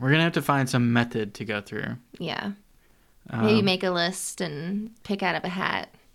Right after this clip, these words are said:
Speaker 2: or something.
Speaker 1: Mm, that's a good idea.
Speaker 2: Yeah, just random. Keep us on our toes.
Speaker 1: Yeah. All right. Anything else you wanna add?
Speaker 2: I think that's it.
Speaker 1: First one back in a while.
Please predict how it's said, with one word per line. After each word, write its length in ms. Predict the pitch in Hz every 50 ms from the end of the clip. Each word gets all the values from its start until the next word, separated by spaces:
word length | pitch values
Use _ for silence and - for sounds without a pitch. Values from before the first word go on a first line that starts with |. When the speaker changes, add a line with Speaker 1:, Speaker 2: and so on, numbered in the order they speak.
| - -
Speaker 2:
or 60 | -
something. 500 | 202 - - 208 202 - - - - 220 - _ _ _ _ _ _ _ _ _ _ _ - 117
Speaker 1:
Mm, 520 | 120 131 139 143 151 147 131 113 101 98 101 - -
that's 180 | 120 127 -
a 40 | 156
good 120 | 139 113
idea. 340 | - - - 71 - - - - - -
Speaker 2:
Yeah, 180 | 226 202 190 - 196 202
just 200 | 208 202 202 -
random. 440 | 214 220 220 202 - - - 202
Keep 220 | 202 - 233 226 233
us 140 | 220 226 208
on 100 | 202 190
our 100 | 190 190
toes. 640 | - 202 - 156 156 165 190 202 - - - - - -
Speaker 1:
Yeah. 200 | - 113 107 - - - - - - - - - - - - - - -
All 100 | - 143
right. 180 | 143 123 - - - - - - - - - - - -
Anything 300 | - 127 127 127 123 127
else 220 | 127 135 135 135 -
you 60 | 139
wanna 120 | 135 135 135
add? 200 | 139 147 156 143 - - - - - - - - - - _ - - - -
Speaker 2:
I 40 | 202
think 140 | 202 214 220
that's 260 | 240 247 240 240 -
it. 340 | 285 294 285 247 220 226 - 247 240 - - - - - - - - - - - - _ _ _ _ -
Speaker 1:
First 240 | - 156 165 - 185
one 120 | 170 151
back 180 | 160 160 151 160
in 60 | 156
a 60 | 151
while. 460 | 151 147 156 165 180 185 156 - -